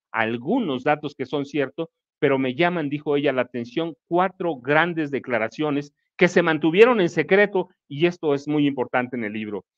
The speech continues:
¿De quiénes eran esas declaraciones que se mantuvieron ocultas por, por años? De Carlos Salinas de Gortari,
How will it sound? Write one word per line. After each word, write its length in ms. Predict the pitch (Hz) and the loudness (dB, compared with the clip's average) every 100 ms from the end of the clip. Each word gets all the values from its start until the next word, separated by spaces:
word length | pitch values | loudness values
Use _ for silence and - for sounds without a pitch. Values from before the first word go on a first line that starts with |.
| _ _ | _ _
¿De 200 | 143 143 | 0 0
quiénes 400 | - 240 220 180 | -2 -2 -2 0
eran 240 | 190 202 180 | 0 0 -4
esas 200 | 175 160 | -6 -8
declaraciones 680 | 143 147 135 131 165 165 - | -6 -2 -2 -2 -4 -8 -10
que 100 | 139 | -12
se 120 | 123 | -8
mantuvieron 580 | 123 123 123 147 170 143 | -8 -8 -4 -4 -4 -6
ocultas 560 | - 185 196 - 143 - | -8 -12 -10 -6 -6 -6
por, 240 | 135 127 - _ - | -8 -8 -10 _ -6
por 160 | 135 | 0
años? 320 | 170 214 131 104 _ _ | 2 2 -4 -10 _ _
De 120 | 190 | 2
Carlos 380 | 196 240 254 247 | 4 2 2 0
Salinas 360 | 175 190 226 208 | 0 0 -2 0
de 80 | 170 | 0
Gortari, 680 | 143 147 185 220 170 92 | 0 0 0 0 -4 -10